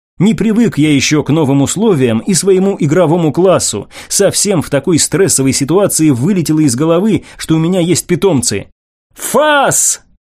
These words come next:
И свистом, и голосом я продублировал команду для жуткого восьмилапа.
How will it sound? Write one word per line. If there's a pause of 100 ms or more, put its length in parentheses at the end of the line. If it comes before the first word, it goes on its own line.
И
свистом, (100)
и
голосом
я
продублировал
команду
для
жуткого
восьмилапа.